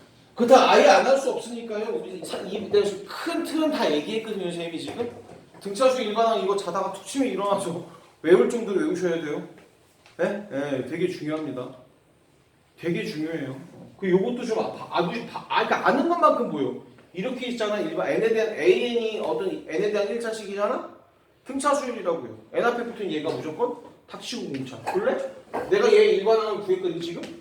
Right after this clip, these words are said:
N 앞에 붙은 이게 삼이지? 공차가 삼 맞잖아. 이렇게 하면. 아시겠죠? 무슨 말인지? 아무거나 한번 써볼게. 아무거나. A 혹시 뭐 마음에 드는 거 있어? An이 예를 들어서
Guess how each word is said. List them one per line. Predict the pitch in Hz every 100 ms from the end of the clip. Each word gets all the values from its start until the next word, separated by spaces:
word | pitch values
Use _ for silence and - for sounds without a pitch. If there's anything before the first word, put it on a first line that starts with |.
| - -
N | 208 262
앞에 | 262 -
붙은 | 240 233
이게 | 208
삼이지? | 226 269 277 302 - - - - _
공차가 | 285 330 320 349
삼 | 302
맞잖아. | 139 147 147 123 110 - _
이렇게 | - -
하면. | - - - _ _ _ _ _ _ _ _ _ _ _ 180
아시겠죠? | 196 240 226
무슨 | 180 196
말인지? | 185 175 180 180 - _ - _ _ _ _ _ _ _
아무거나 | 190 254 349 330 311 285
한번 | 254 254
써볼게. | 254 214 -
아무거나. | - 185 214 - - - - -
A | 180 208 269
혹시 | 262 -
뭐 | 208
마음에 | 196 202 220
드는 | 226
거 | 214 156
있어? | 220 226 233 - - -
An이 | 170 247 233 226 190
예를 | 190 190
들어서 | 202 220 269 139 135